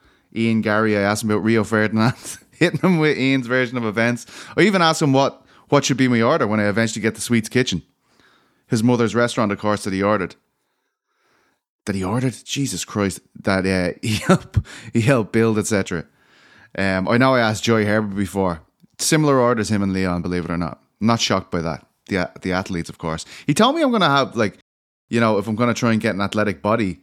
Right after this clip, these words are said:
but I think that ship has sailed, unfortunately. As always, I'm like a melted candle, boys,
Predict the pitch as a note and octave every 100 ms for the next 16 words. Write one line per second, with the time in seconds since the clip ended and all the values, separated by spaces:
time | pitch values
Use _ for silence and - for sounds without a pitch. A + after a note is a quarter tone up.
0 | _ _ - G#2+ G#2 D#3 C#3+ G2+ - F#2
1 | F2 F#2 F2+ F2 D#2 D#2+ F2 - D2 -
2 | _ _ _ _ _ _ _ _ A#2+ B2+
3 | A#2+ A#2 G#2 F2 D#2+ - - _ _ _
4 | _ _ _ G#2 G2+ G2 F#2+ F#2+ F#2+ F2+
5 | G2 F#2 E2+ D2+ D2+ C#2